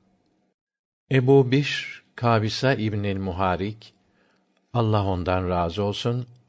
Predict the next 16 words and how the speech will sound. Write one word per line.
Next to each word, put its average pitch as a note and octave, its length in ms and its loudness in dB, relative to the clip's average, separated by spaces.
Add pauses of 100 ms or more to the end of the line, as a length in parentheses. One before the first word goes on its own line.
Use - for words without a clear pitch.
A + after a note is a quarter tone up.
(480)
şöyle F2+ 520 2
demiştir: C2+ 580 -8 (840)
Bir G3+ 160 0
takım B2+ 420 0
büyük D3 280 0
işler A#2+ 380 -2
yüklendim G#2+ 680 -2
de B2 180 0 (300)
ağır C#3 400 2
borç A2+ 300 2
altına D#2+ 440 -4
girdim G2+ 560 -4 (420)
ve B2 280 0
bu E3 100 0
yüzden G#2+ 540 -2 (640)
Rasulullah B2+ 760 0